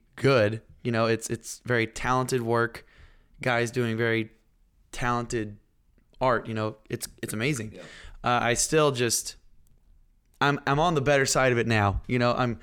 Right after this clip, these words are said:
Speaker 1: I'm getting back into it. Like, we just talked about Queen.
Speaker 2: It's true.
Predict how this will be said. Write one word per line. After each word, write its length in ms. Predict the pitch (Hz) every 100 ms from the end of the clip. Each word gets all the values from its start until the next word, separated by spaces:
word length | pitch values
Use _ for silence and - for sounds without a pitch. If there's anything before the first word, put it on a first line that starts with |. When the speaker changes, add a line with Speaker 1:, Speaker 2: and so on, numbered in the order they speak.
| - - -
Speaker 1:
I'm 120 | 123
getting 240 | 147 156 135
back 240 | 127 127
into 260 | 131 - 110
it. 140 | 95 - -
Like, 180 | 113 123
we 80 |
just 220 | 131 131 -
talked 220 | 127 127
about 200 | 120 107
Queen. 440 | - 117 117 127 - - _ _ -
Speaker 2:
It's 120 | -
true. 260 | - 156